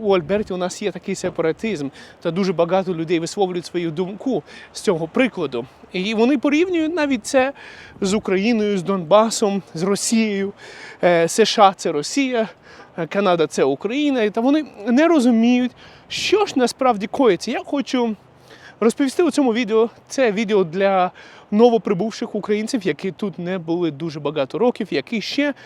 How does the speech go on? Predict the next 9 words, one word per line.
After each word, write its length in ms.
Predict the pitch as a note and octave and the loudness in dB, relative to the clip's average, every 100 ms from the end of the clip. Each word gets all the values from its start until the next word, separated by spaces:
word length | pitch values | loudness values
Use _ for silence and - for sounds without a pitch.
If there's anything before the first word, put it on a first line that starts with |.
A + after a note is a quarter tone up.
| - - - | -20 -20 -2
не 160 | G#3 C#4+ | 4 6
розуміють, 760 | D#4+ A#3+ A#3 A3+ A3+ A3 - - - | 8 6 4 4 0 -2 -8 -16 -8
у 100 | F3+ | -4
якій 260 | F3 - | -4 -4
державі 380 | F3+ E3 E3+ D#3+ | -4 -4 -2 -2
вони 200 | C#3+ C#3+ | -2 -4
знаходяться, 680 | C3+ D3+ B3 G#3 G#3 A3 G3 - - - - | -6 -4 -2 -2 -2 -4 -6 -8 -20 -20 -10
і 120 | F#3 F#3 | -4 -2
як 180 | A3+ | -2